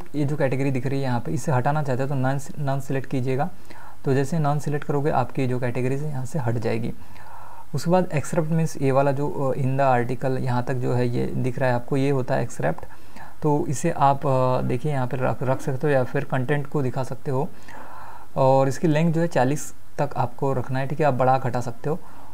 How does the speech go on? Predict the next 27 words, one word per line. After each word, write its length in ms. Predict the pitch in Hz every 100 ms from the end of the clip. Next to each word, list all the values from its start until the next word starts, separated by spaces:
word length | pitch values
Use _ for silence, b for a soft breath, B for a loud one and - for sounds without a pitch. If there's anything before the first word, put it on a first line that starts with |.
| -
और 360 | 135 139 127 - - -
pagination 520 | 147 160 156 - 165 170
ये 160 | 139
आपको 280 | 143 165 139
basic 280 | 127 127 -
layout 220 | 135 135
में 280 | 139 135 131
काम 240 | 127 123
आएगा, 200 | 123 123
Numbers 540 | 139 123 123 127 123 135
में 100 | 127
आपको 200 | 123 135
दिखाना 280 | 120 127
चाहते 240 | 127 123 131
हो 60 |
या 60 | 123
फिर 80 | 139
infinite 360 | 131 120 135
scroll, 360 | - - 143 143
एक 120 | 127
के 80 | 143
नीचे 260 | 131 131 131
एक 120 | -
post 240 | 139 120
आपकी 200 | 127 -
आती 220 | 127 123 117
जाएंगी, 300 | 120 120